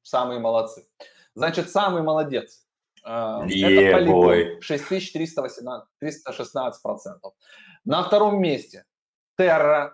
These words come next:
Speaker 1: Luna, пять тысяч шестьсот процентов. На третьем месте Arwave, тысяча шестьсот двадцать девять. На четвертом месте Audio, Audius, тысяча двести сорок три, и он находится и, и только у Binance еще.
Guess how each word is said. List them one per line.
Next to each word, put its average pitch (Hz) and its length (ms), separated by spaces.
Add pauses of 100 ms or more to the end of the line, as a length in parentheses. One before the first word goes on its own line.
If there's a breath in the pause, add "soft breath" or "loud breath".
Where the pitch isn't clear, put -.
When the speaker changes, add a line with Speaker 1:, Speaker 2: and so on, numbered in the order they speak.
(100)
Speaker 1:
Luna, 127 540 (340)
пять 175 260
тысяч 160 240
шестьсот 123 520 (160)
процентов. 98 500 (460)
На 143 100
третьем 196 420
месте 151 480
Arwave, 151 540 (480)
тысяча 175 300
шестьсот 135 500
двадцать 110 320
девять. 196 340 (300)
На 165 200
четвертом 190 540
месте 131 540
Audio, 156 760
Audius, 139 520 (440)
тысяча 165 240
двести 143 320
сорок 139 300
три, 202 200
и 165 260
он 185 140
находится 160 520
и, 127 80
и 139 320
только 160 280
у 135 140
Binance 120 420
еще. - 200